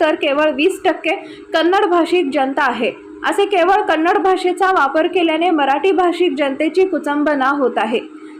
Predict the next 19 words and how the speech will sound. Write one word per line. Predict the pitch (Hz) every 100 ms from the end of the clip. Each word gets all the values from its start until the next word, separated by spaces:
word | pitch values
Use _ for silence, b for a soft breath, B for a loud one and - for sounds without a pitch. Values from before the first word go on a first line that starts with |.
| -
तेव्हा | 294 294
कन्नड, | 339 330 330 359 415
इंग्रजी | 294 294 330 330 370
भाषेबरोबर | 330 277 320 302 294 294 349
मराठी | 349 285 285 392 403
भाषेतून | 349 320 320 311 370 311
बस | 285
स्थानकावरील | 330 349 285 285 294 294 311 339
फलक | 349 269 285 -
असावा, | 269 285 269 311 285
अशी | 285 285
मागणी | 262 247 359 226 226 B B -
खानापूर | 320 339 403 440 427
तालुक्यातील | 370 359 359 359 381
मराठी | 320 285 320 403
भाषिक | 370 349 349 285
जनतेतून | 302 277 294 302 311 320
होत | 285 240
आहे. | 220 233